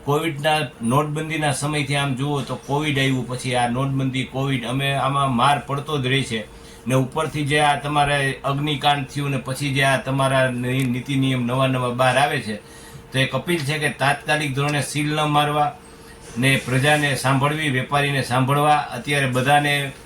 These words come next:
વેપારમાંથી માંડીને તકલીફ છે, પૈસાથી માંડીને તકલીફ છે, આર્થિક તંગી છે,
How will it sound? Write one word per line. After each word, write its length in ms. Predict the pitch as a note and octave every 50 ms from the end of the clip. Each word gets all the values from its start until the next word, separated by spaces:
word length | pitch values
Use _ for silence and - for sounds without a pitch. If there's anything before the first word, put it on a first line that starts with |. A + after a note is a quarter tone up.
| - - - - - - - G2+
વેપારમાંથી 880 | A2 A2+ - D3 D#3 D#3 D3+ D3 D3 D3+ D#3 D#3 D3 C#3 - - D#3+ D#3+
માંડીને 420 | D3+ D#3 D#3 D#3+ D#3+ D#3 D#3 D#3
તકલીફ 400 | D3 D#3+ D3+ - D#3+ D#3+ D3+ -
છે, 200 | - C#3+ D#3+ D3+
પૈસાથી 460 | - C3+ C3+ B2+ - D3 D#3 C#3+ D3
માંડીને 360 | D3 D3 D3 D3 D3+ D3+ D3
તકલીફ 320 | C3 D3 C#3+ C#3+ D3+ D3+ C3+
છે, 580 | - - C#3 D3 D3+ D3+ D3 C#3+ - - - - - - - G#2+
આર્થિક 360 | B2 C3 B2+ - - D3 C#3 -
તંગી 360 | - D3 D3+ D3+ D3+ D3+ C#3
છે, 160 | - D3 D3+